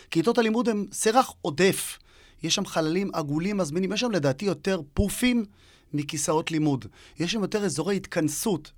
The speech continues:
ופעילות משותפת מחללים אינטימיים. יש שם יותר רהיטים שמאפשרים פעילות מחוץ עליהם מאשר לימוד פרונטלי. הייתי שם, יצאתי, רציתי לבכות, אבל אני לא באמת כזה רגשן, אבל זה נגע ביד עמקי נשמתי.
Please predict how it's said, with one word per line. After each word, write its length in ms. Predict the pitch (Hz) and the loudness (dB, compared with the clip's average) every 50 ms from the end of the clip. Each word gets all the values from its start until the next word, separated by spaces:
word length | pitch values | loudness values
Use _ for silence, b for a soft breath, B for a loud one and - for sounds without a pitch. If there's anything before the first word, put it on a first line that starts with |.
| - 147 | -8 -8
ופעילות 400 | 139 139 147 160 185 202 196 175 | -6 -4 -2 -2 -2 -2 -2 -2
משותפת 720 | 165 - - 139 - 180 175 170 - 226 220 214 - - b b b b b b b b | -4 -2 -4 -4 -4 -4 -4 -2 -2 -2 -2 -2 -4 -10 b b b b b b b b
מחללים 600 | 156 160 165 151 - - 170 156 151 156 185 202 190 | -4 -4 -4 -4 -2 -2 0 0 0 0 0 0 0
אינטימיים. 540 | 175 156 151 147 185 190 170 151 120 104 101 B B B B B B B - | 0 -2 -2 -2 -2 0 2 0 0 -2 -4 B B B B B B B -2
יש 180 | 165 202 214 - | 0 0 2 2
שם 160 | 254 233 196 | 0 0 0
יותר 540 | 175 165 147 143 - - - 190 202 180 - | 0 0 -2 -2 -4 -4 -2 -2 -2 -2 -4
רהיטים 600 | 151 143 131 139 123 143 151 151 - 214 202 180 | -6 -6 -4 -4 -4 -4 -6 -4 -4 -2 -2 -2
שמאפשרים 720 | - - 143 135 131 127 - - - 156 156 180 190 180 - - _ _ | -2 -2 -2 -2 -2 -2 -2 -4 -4 -2 -2 -2 -2 -4 -6 -10 _ _
פעילות 420 | - - 240 185 185 220 214 - - _ _ _ - | -10 -8 -6 -4 -4 -4 -6 -8 -12 _ _ _ -10
מחוץ 380 | - 185 - - 311 320 - - | -10 -8 -4 -2 -2 0 2 4
עליהם 340 | 175 147 135 123 113 101 95 b b b b b b b b b - | 4 4 4 4 2 -2 -6 b b b b b b b b b -2
מאשר 460 | 139 143 147 139 - - 175 160 143 - | -2 0 0 0 0 -2 -2 -4 -6 -6
לימוד 320 | 147 139 147 156 165 151 | -4 -4 -2 -2 -4 -6
פרונטלי. 560 | - - 139 123 120 - 139 131 117 110 104 104 b b b b b b b b b b b b | -8 -6 -4 -4 -4 -2 -4 -4 -4 -4 -6 -8 b b b b b b b b b b b b
הייתי 360 | - 139 143 160 160 - 214 190 | -2 0 0 0 0 -2 0 0
שם, 320 | - - 220 233 247 247 226 - _ _ _ - | 2 2 2 2 0 -2 -6 -12 _ _ _ -2
יצאתי, 720 | 135 139 135 135 - - 170 175 180 180 - 226 247 247 247 b b b b b b b b - | 0 0 0 0 0 2 2 2 2 0 -2 -2 -2 -2 -6 b b b b b b b b -6
רציתי 340 | 151 147 - 262 262 - 214 | -6 -2 0 0 0 2 0
לבכות, 400 | 175 156 - - 208 180 - 143 | -2 -2 0 2 2 2 2 2
אבל 140 | 127 120 123 | 0 0 0
אני 100 | 127 139 | 2 0
לא 60 | 143 | 0
באמת 260 | 147 139 127 117 - | 0 0 -2 -2 -4
כזה 220 | - 123 110 110 | -4 -6 -4 -2
רגשן, 440 | 107 113 107 - - - 151 131 117 113 | -2 -2 -2 -2 -2 0 0 0 -2 -2
אבל 200 | 107 117 120 113 | -4 -6 -6 -8
זה 420 | 107 113 120 120 117 113 110 110 110 | -6 -6 -4 -4 -4 -4 -6 -6 -6
נגע 300 | 113 123 123 120 151 160 | -6 -6 -2 0 0 0
ביד 300 | 151 147 135 135 123 123 | 2 2 0 0 0 -2
עמקי 240 | 113 113 - 131 123 | -6 -6 -4 -4 -4
נשמתי. 480 | 123 - - 117 117 - - 113 101 | -4 -4 -6 -8 -10 -8 -10 -12 -12